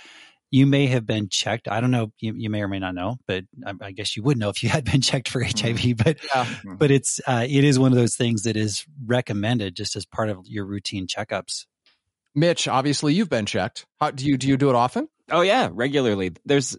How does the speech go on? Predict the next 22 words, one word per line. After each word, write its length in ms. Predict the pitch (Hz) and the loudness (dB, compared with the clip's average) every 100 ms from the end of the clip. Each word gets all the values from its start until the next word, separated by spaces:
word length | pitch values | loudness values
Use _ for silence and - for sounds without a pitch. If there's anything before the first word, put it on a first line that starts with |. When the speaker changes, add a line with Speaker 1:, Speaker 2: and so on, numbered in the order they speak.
| - | -2
Speaker 3:
um, 340 | 113 104 101 - | 2 2 0 0
a 60 | 98 | 0
medication 520 | 95 - 160 160 143 | 0 -2 -2 2 4
that 120 | 127 | 6
I'm 120 | 117 | 4
on 340 | - 110 107 101 | 4 4 4 4
that, 300 | 101 95 - _ _ 110 | 4 2 -2 _ _ -2
uh, 220 | 98 95 | 0 0
to 100 | 92 | 0
get 240 | 123 - - | 0 0 -2
my 240 | 110 104 | 0 2
r-, 220 | 95 92 - - | 2 0 -6 -6
prescription 480 | 107 - 123 113 101 | -4 0 0 2 2
re-upped, 420 | 98 98 104 - - | 4 4 2 0 0
I 100 | 107 | 0
have 120 | 110 | 2
to 60 | 104 | 0
get 140 | 92 | 0
tested 260 | 101 98 87 | 0 0 0
every 180 | 85 | 2
three 180 | 82 87 | 0 2
months, 560 | 85 67 - - - | 2 0 -4 -6 -10